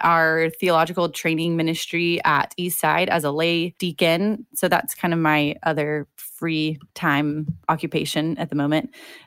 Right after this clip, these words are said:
Um, so I get to, I do teach a lot of theology to adults now, but, um, I really do value or think that my most important job is the theology I teach to my kids. And so that takes up a lot of my time. Um, it's just trying to be focused on how I'm framing the world for them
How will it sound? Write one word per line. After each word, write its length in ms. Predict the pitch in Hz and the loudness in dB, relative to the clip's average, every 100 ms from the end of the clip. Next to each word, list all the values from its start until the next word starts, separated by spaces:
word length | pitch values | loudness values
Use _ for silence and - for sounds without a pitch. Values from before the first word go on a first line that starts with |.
| - | 0
Um, 240 | 156 147 | 2 2
so 140 | 147 | 2
I 60 | 170 | 2
get 180 | 170 185 | 2 2
to, 260 | 175 151 - 190 | 4 2 2 0
I 60 | |
do 280 | 180 160 220 | 0 0 2
teach 180 | 233 226 | 2 4
a 60 | 190 | 4
lot 160 | 175 | 4
of 60 | 175 | 4
theology 340 | 180 175 185 | 2 2 0
to 120 | 185 175 | -2 -2
adults 360 | 160 156 - | 2 0 0
now, 380 | 165 202 185 180 | 0 4 4 2
but, 320 | - 170 160 | 2 2 4
um, 220 | 160 165 156 | 2 2 4
I 60 | |
really 260 | 185 180 190 | 2 4 2
do 160 | 175 165 | 2 2
value 540 | 151 156 165 156 151 | 4 4 2 0 0
or 100 | - | 0
think 260 | 170 202 202 | 0 0 2
that 160 | 165 - | 0 2
my 160 | 165 | 2
most 200 | 165 170 | 2 0
important 380 | 147 147 143 147 | 0 0 0 0
job 280 | 143 143 - | 0 0 0
is 140 | 156 | -4
the 100 | 156 | -4
theology 360 | 151 151 139 143 | -4 0 0 0
I 40 | 139 | -4
teach 260 | 143 - | -6 -8
to 80 | - | -4
my 120 | 139 | -4
kids. 300 | 143 - - - | -4 -8 -6 -4
And 100 | 190 | -2
so 100 | 180 | 2
that 180 | 180 | 2
takes 240 | - 160 - | 2 -2 -2
up 140 | 139 - - - - - | -2 -4 -8 -20 -12 0
a 80 | |
lot 140 | 160 151 | 2 2
of 120 | 147 | 2
my 100 | 151 | 0
time. 380 | 143 143 139 143 - - | 0 0 0 -2 -8 -6
Um, 320 | 160 143 131 - | -2 -2 -2 -4
it's 140 | 160 | -4
just 360 | 156 - - - - | -4 -6 -10 -18 -6
trying 180 | 170 | -2
to 60 | 160 | -2
be 300 | 160 160 - | 0 -2 0
focused 440 | - 196 196 196 - | 2 4 2 0 0
on 560 | 165 165 156 156 160 175 _ | 4 4 4 0 -2 -8 _
how 420 | - 180 185 185 - | -2 2 4 2 0
I'm 180 | 170 | -2
framing 460 | 165 165 165 170 165 | 0 0 2 0 0
the 80 | 151 | 0
world 260 | 139 143 | 2 0
for 120 | - 147 | -2 -2
them 380 | 143 175 233 | 0 2 0